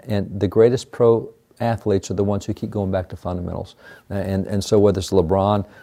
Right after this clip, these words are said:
he dribbles better, he shoots better, he passes, it's fundamentals, you know.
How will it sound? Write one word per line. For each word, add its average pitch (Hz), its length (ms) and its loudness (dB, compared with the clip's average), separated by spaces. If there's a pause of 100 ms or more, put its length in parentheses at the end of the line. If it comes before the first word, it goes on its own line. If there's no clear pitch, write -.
(100)
he 98 100 0
dribbles 101 360 6
better, 104 260 2
he 92 140 -2
shoots - 300 -2
better, 98 240 2
he 95 100 -2
passes, 95 480 -4
it's - 220 -6
fundamentals, 110 680 -2
you - 60 -6
know. 90 340 0